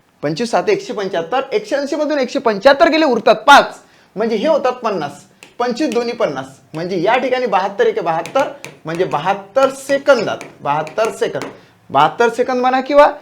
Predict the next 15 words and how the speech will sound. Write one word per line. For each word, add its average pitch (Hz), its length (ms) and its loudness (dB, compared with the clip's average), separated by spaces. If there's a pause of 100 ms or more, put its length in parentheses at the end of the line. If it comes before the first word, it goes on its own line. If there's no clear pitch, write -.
(140)
एक 262 280 2
तास 269 200 2
बारा 262 280 6
मिनिट 180 280 0
म्हणा, 110 180 -6 (300)
अ, 143 420 0
सॉरी, 147 240 -8 (400)
अ, 143 300 -4 (180)
एक 240 360 6
मिनिट 247 440 6
बारा 262 300 8
सेकंद 180 340 -4
म्हणा, 117 160 -10 (600)
राईटच 285 420 4
आहे. 113 160 -10